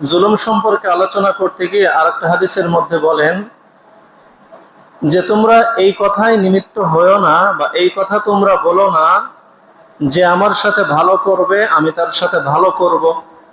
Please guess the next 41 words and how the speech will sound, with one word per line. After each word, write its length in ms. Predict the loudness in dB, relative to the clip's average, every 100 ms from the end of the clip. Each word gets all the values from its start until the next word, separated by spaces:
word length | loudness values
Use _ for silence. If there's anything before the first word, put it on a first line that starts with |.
| -6
যে 180 | -2 2
আমার 280 | 2 2 0
সাথে 300 | -2 -2 0
অ-, 220 | 0 -2 -8
খারাপ 380 | -2 0 0 0
করবে, 420 | 0 0 2 0 0
আমি 200 | -2 -2
তার 180 | -2 -4
সাথে 300 | -4 -6 -8
খারাপ 320 | -4 -2 -2 -2
করব, 340 | -4 -4 -4 -4
এ 100 | -4
কথা 220 | -4 -4
বলো 280 | -2 0 0
না। 140 | 0 -4 -10 _ _ _ 0
বরঞ্চ 400 | 2 2 2 0
তোমরা 360 | 0 2 4
এটা 260 | 4 2 0
বলো 540 | 2 2 4 2 0 -6 -20 -10 -4
যে 160 | 0
আমার 260 | 2 2 0
সাথে 340 | -2 -4 -2
ভালো 320 | -2 0 0 0
করবে, 460 | 0 0 2 0 0
আমি 220 | -2 -2
তার 200 | -2 -4
সাথে 280 | -4 -6 -4
ভালো 320 | -2 0 0
করব, 600 | 0 0 0 2 0 0 -10 -20 _ -8
আর 140 | -4 -2
যে 240 | 0 2
আমার 280 | 2 2 0
সাথে 300 | -2 -2 2
অন্যায় 440 | 2 2 0 0
করবে, 440 | 0 -2 0 0 0
আমি 200 | -2 -4
তার 180 | -2 -4
সাথে 300 | -4 -4 -4
অন্যায় 500 | -2 -2 0 0 0
করব 380 | -2 -6 -2 -2
না। 180 | -2